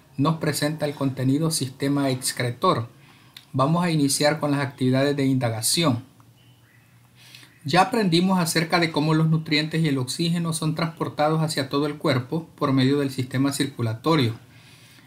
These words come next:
¿Y qué sucede después cuando el cuerpo ha usado las sustancias? Los órganos del cuerpo, después de utilizar los nutrientes que necesita, elimina los residuos que se forman, porque si no se acumularían y nos causarían daño.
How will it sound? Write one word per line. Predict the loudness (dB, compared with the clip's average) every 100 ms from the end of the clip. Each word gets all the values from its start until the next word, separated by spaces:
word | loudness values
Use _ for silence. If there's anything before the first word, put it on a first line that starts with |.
| -10
¿Y | -4
qué | 0 0
sucede | 0 0 2 2
después | 2 0 -2 -2
cuando | 0 0
el | 0
cuerpo | -2 -2 0
ha |
usado | 0 0 -2 0
las | -2 -2
sustancias? | -6 0 0 2 -2 -6 -10 -20 -20 -20 -20 -20 -20 -8 2
Los | 4 4
órganos | 4 4 2
del | 2 0
cuerpo, | 0 0 2 0
después | 0 0
de | 0
utilizar | 0 0 0 0 -2
los | 0 -2
nutrientes | -2 -2 -2 -2 -6
que | -2
necesita, | -2 -2 -2 -2 -4 -6 -14 -16 -20 -20 -4
elimina | 2 2 4 2 2
los | 2 2
residuos | 0 0 0 0 -2 -2
que | -4
se | -4 -4
forman, | 0 2 4 2 0 -6 -20 -20 -20 -6
porque | -2 0 0
si | 0 0
no | 2 0
se | -2
acumularían | -2 0 2 2 2 2 2 0 0
y | 0
nos | 0 0
causarían | -4 -2 -2 0 0 0
daño. | 2 2 0